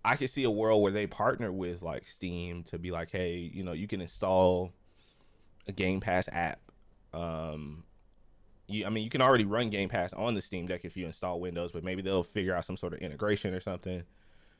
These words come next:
Um, they've worked with Nintendo already, so I could see them taking that route, and I think that's what they will end up doing. But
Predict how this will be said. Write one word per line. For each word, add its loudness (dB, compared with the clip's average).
Um, -8
they've -4
worked 2
with -2
Nintendo 2
already, 6
so 0
I 4
could 0
see 0
them 2
taking -2
that 2
route, 8
and -2
I -2
think -8
that's -4
what -2
they -2
will -4
end -4
up -4
doing. -4
But -4